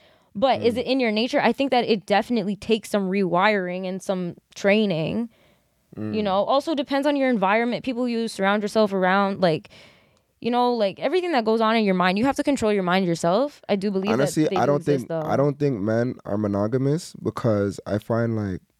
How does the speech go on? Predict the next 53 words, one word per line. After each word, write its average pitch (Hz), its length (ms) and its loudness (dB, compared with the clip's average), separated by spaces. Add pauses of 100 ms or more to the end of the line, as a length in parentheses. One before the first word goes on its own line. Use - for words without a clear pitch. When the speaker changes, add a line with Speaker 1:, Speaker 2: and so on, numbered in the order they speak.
(440)
Speaker 2:
you 107 140 -6
go, 113 280 2
like, 95 240 -4
honestly, 139 500 2 (140)
I 101 100 2
didn't 156 240 4
always 127 360 2
believe 117 340 -8
this, 165 200 -2
but 104 140 -2
I 107 80 4
just 131 240 -4
think 127 260 -4 (120)
as 117 240 2
of 90 120 -6
recently, 139 540 0 (560)
men 127 360 2
definitely 135 760 0 (580)
all 120 140 2
across - 300 0
the 117 80 -2
board 139 500 2 (340)
have 110 200 0
shown 123 320 -2
that 104 140 -2
they 117 120 -2
can 113 260 -8
cheat 123 380 -10
and 101 120 -14
still 110 180 -8
have, 110 220 -6
like, 104 300 -12
strong 110 300 -8
feelings 110 320 -12
for - 60 -14
the 110 80 -12
person 110 320 -10
they're 110 120 -10
with. 113 400 0
And 107 120 0
I 117 80 4
don't 143 180 4
know 135 160 2
if 131 100 -4
it's 123 140 -8
the 113 80 -12
same 120 240 -2
for 110 160 -8
women, 110 420 -6 (240)
like, 107 160 -4
when 107 140 0
they 107 140 0
cheat. 104 300 -8